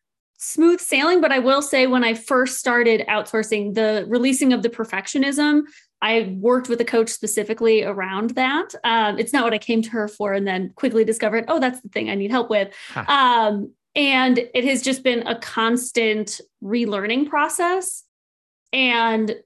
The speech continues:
Speaker 1: outsourcing helped expedite that mindset shift for me because it was like,
Speaker 2: Mm.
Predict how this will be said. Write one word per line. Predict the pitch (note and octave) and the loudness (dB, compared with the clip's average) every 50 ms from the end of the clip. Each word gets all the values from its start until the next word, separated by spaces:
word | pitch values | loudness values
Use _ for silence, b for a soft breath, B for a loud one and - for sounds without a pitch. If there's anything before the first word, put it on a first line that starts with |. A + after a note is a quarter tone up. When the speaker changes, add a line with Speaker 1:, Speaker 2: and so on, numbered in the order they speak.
| _ _ _ _ _ _ _ - B3+ | _ _ _ _ _ _ _ -2 0
Speaker 1:
outsourcing | D4 D4+ - - D4 D4 B3+ B3+ B3+ B3 | 0 0 0 0 0 0 2 2 2 0
helped | A3+ - - - B3+ B3+ - - - | 0 -2 -2 -2 -4 -4 -4 -6 -10
expedite | A3 - - - G3+ - F#3 - - - - | -10 -10 -10 -10 -8 -6 -6 -8 -8 -8 -6
that | F#3 E3 - - - - _ _ _ _ _ _ - | -4 -4 -4 -4 -6 -8 _ _ _ _ _ _ -6
mindset | A3 G#3+ F#3+ F#3 G3 G3 - G3 - - | -4 -4 -2 -2 -4 -4 -4 -6 -4 -4
shift | - - - - - - - | -6 -6 -6 -8 -10 -6 -2
for | A3+ A#3+ G3+ | -2 -2 -2
me | F3+ F#3+ - | -2 -6 -8
because | - G3+ C4 B3 A#3 | -6 -4 -4 -2 -2
it | F#3 | -2
was | A3+ A3+ | -2 -2
like, | A#3 A3 G#3+ - - | -2 -4 -4 -6 -8
Speaker 2:
Mm. | G2+ G2+ G2 F#2 F2 E2+ E2 | -10 -10 -8 -10 -10 -12 -16